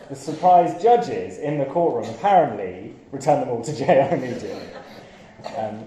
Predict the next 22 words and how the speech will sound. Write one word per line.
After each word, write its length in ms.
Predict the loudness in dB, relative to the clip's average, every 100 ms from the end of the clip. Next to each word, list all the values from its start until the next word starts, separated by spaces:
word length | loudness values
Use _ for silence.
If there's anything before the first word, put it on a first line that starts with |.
| 0
all 140 | 2 4
because 500 | 2 2 2 -4 -10 -10 -2
they, 360 | 0 0 -4 -4
they 200 | -4 2
just 300 | 2 4 2
got 260 | 0 0
their 260 | 2 2 2
direction 600 | 2 2 2 0 -4 -8
a 60 | -6
little 200 | -8 -8
bit 180 | -12 -14
wrong. 220 | -16 -20 -20 _ _ _ _ _ _ _ -20 -20 _ _ _ _ _ -20 _ -8
Uh, 300 | -2 -2 0
now, 460 | -2 0 -2 -2 -4
now 260 | 0 2 2
we 360 | -2 -4 -4
all 680 | -4 -2 -4 -4 -12 -16 -16 -16 -16 -18 -4
get 160 | 2
our 180 | 4 4
directions 600 | 2 2 0 -4 -12 -12 -6
wrong 300 | -6 -6 0
regularly. 560 | 0 0 -8 -10 -14